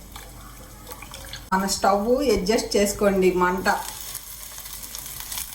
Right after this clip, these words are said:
సిమ్ హై మన ఇష్టం. కూర మాడకుండా తిప్పుకోవాలి. ఇదిగోండి ఇట్లా ఉల్లిపాయ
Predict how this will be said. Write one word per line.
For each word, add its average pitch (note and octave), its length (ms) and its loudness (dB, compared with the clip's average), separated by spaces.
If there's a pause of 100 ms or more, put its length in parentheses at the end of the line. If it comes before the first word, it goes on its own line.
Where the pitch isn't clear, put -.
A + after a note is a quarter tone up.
(1080)
సిమ్ A3 280 -4 (160)
హై G3+ 160 4 (180)
మన G3 200 4
ఇష్టం. C4 280 0 (840)
కూర B3 220 2 (280)
మాడకుండా A#3 560 2 (140)
తిప్పుకోవాలి. G#3+ 520 -4
ఇదిగోండి F#3 360 -2 (500)
ఇట్లా A3+ 200 2 (100)
ఉల్లిపాయ B3 340 0